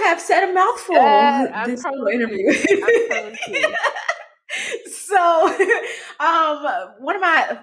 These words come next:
Speaker 1: last questions for guests is, what is one book or resource that has been formative for you?
Speaker 2: So particularly in this conversation of, uh, gender dynamics, um, which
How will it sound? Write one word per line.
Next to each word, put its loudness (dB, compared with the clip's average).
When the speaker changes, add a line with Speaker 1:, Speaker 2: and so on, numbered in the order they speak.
Speaker 1:
last 0
questions -2
for 0
guests -2
is, 2
what 2
is 0
one -6
book -8
or -10
resource -8
that -10
has -12
been -20
formative -6
for -14
you? -10
Speaker 2:
So 4
particularly 0
in 0
this -2
conversation 0
of, 2
uh, -10
gender 2
dynamics, 0
um, -12
which 0